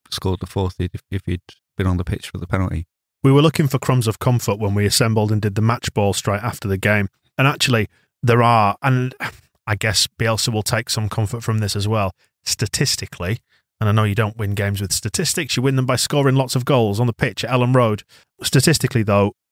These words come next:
Speaker 2: we actually had the lion's share of it. I mean, we were comfortably in charge on ball possession, but you do get the sense that maybe Leicester were happy to concede possession to us and then, and hit us on the break. But nevertheless, we had more shots than them, far more corners,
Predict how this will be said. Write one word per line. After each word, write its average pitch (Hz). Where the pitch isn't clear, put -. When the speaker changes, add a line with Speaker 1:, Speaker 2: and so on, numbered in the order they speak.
Speaker 2:
we 127
actually 110
had -
the 110
lion's 101
share 104
of 90
it. 92
I 104
mean, 101
we 104
were 101
comfortably 110
in 101
charge 110
on 101
ball 113
possession, 104
but 117
you 113
do 107
get 104
the 113
sense 98
that 104
maybe 101
Leicester 98
were 92
happy 98
to -
concede 95
possession 92
to -
us 82
and 87
then, 85
and 95
hit 110
us 101
on 90
the 92
break. 110
But 139
nevertheless, 127
we 117
had 110
more 110
shots -
than 131
them, 135
far 107
more 101
corners, 120